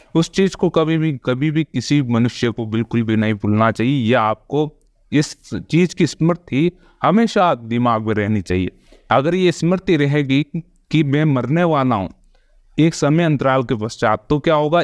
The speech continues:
इसका भय हर मनुष्य के भीतर रहने वाला है कि एक पस-, समय पश्चात मैं मरने वाला हूँ। इससे क्या होता है कि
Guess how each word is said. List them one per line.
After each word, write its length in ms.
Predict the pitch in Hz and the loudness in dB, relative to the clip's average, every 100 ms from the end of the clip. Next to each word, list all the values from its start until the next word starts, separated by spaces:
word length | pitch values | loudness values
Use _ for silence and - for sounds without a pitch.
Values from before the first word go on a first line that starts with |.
| - | -2
इसका 260 | - 156 | -4 -2
भय 320 | 120 120 143 143 | -2 -2 -2 -2
हर 200 | 139 170 | -2 2
मनुष्य 460 | 160 143 135 - 135 | 2 2 0 -2 -2
के 60 | |
भीतर 360 | 123 120 95 107 | 0 -2 -2 0
रहने 240 | 104 104 | 2 2
वाला 260 | 104 92 87 | 2 0 -2
है 160 | - - - - - | -6 -20 -20 -20 0
कि 200 | 147 151 143 | 2 2 2
एक 220 | 170 - | 0 0
पस-, 200 | 160 - 131 | -4 -4 -8
समय 300 | - 139 160 | -2 0 0
पश्चात 580 | 156 127 - 110 127 - | 0 -4 -2 0 0 0
मैं 200 | 135 120 120 | 0 0 -2
मरने 340 | 104 113 117 143 | -2 0 0 2
वाला 260 | 147 143 | 2 0
हूँ। 120 | 147 175 _ _ _ _ _ _ _ _ | -2 -4 _ _ _ _ _ _ _ _
इससे 300 | 160 - 196 | -2 2 0
क्या 160 | 185 196 | 2 2
होता 280 | 185 175 185 | 0 2 0
है 120 | 190 | 0
कि 320 | - 202 214 | -2 0 0